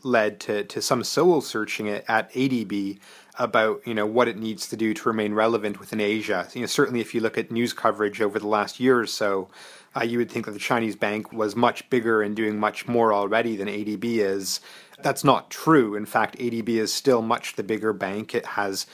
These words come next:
three thousand employees compared to about fifty for the Chinese-led bank.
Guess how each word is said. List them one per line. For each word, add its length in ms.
three 260
thousand 420
employees 640
compared 360
to 80
about 280
fifty 500
for 160
the 80
Chinese-led 680
bank. 480